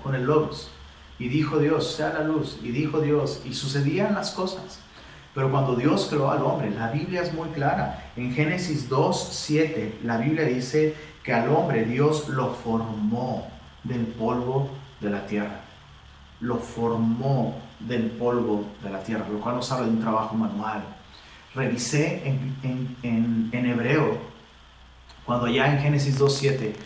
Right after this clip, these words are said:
la Biblia dice que formó pues al hombre del polvo, ¿no? Busqué en hebreo lo que significa formó, y significa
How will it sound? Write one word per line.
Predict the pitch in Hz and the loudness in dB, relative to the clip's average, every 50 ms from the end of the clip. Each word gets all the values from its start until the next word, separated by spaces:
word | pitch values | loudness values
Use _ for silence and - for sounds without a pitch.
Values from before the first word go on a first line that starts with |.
| - - - - - | -18 -20 -18 -10 -4
la | 120 117 | -2 0
Biblia | 123 127 123 131 135 | 2 2 2 2 2
dice | 131 131 123 123 139 135 - | 2 2 0 0 0 -2 0
que | 117 110 | 0 -2
formó | 110 - - - 110 107 110 123 135 143 143 - - | -2 -2 -4 -2 -2 0 0 2 4 4 2 2 2
pues | 139 131 131 135 139 - - | 2 2 2 2 0 -2 -4
al | 110 110 104 113 | -4 -2 0 2
hombre | 127 143 151 - 120 107 - - - - - - - - - - | 4 4 4 4 2 0 -2 -4 -8 -12 -16 -20 -20 -20 -14 -6
del | 113 120 113 110 | -4 -2 -2 -2
polvo, | 110 120 127 131 131 117 107 104 - - - - | -2 -2 0 0 0 0 0 -2 -4 -8 -14 -12
¿no? | - - 151 - - - - - - - - - - | -12 -10 -10 -10 -12 -16 -20 -20 -20 -20 -20 -16 -10
Busqué | - 123 120 - - - 147 151 170 180 - - - | -6 -4 -4 -4 0 4 4 4 6 4 0 0 0
en | 139 131 | 2 2
hebreo | 127 120 123 139 143 143 | 2 2 4 6 6 6
lo | 127 120 | 6 4
que | - | 0
significa | - - 113 113 110 - - - 139 | -2 2 2 2 2 2 2 0 0
formó, | - - 120 120 131 151 156 - - - - - - - - - | -2 -2 -2 0 2 2 2 2 -2 -4 -8 -12 -14 -16 -16 -10
y | - 113 | -8 -4
significa | - 139 131 143 135 139 - 143 139 - 156 156 - - - - - - | -2 0 4 4 4 4 4 0 0 0 2 0 0 0 -2 -6 -10 -14